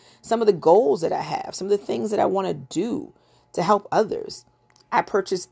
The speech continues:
the books of others. I wrote a book years ago. I purchased others' books and support their seminars and their workbooks and their workshops and their videos and their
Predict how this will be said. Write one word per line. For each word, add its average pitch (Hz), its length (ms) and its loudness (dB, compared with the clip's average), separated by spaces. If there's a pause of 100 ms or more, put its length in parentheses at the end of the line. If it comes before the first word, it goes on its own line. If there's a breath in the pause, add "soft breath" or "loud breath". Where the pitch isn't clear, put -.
the 175 60 -4
books 185 260 2
of 175 100 -2
others. 170 320 -2
I 151 40 -2
wrote 147 160 -4
a 143 40 -8
book 143 200 -8
years 151 180 -2
ago. 165 240 0 (240 loud breath)
I - 60 -2
purchased 196 400 0
others' 175 280 2
books 170 400 2
and 160 80 -8
support - 380 -2
their 180 80 -2
seminars 175 720 -2
and 143 100 -6
their 123 80 -8
workbooks 185 580 0
and 135 80 -10
their - 80 -14
workshops 190 680 -2
and 147 100 -4
their - 500 0
videos 190 640 6
and 151 200 -2
their 135 140 -10